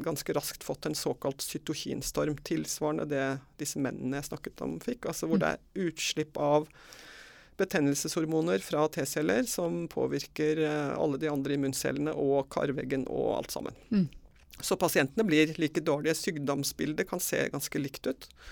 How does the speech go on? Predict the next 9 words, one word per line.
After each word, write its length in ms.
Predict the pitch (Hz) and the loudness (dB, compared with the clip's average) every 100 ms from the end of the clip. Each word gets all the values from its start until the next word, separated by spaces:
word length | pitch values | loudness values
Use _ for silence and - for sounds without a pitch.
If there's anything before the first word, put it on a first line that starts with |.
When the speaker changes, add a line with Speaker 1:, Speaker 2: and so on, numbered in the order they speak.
| - - - - - | -16 -16 -18 -14 -2
Speaker 1:
Eh, 380 | 160 165 170 165 - - | 2 4 4 2 -4 -6
men 560 | - 175 170 175 175 - - - - - | 0 4 4 4 2 -2 -8 -16 -16 -10
i 60 | |
forhold 280 | 180 170 156 | -4 0 0
til 80 | - | 0
kar-T-behandling, 760 | - 156 160 151 143 156 175 190 | 0 0 0 -2 0 0 0 -2
så 160 | - | -4
er 80 | - | -4
nok, 320 | - 185 - | -4 -4 -8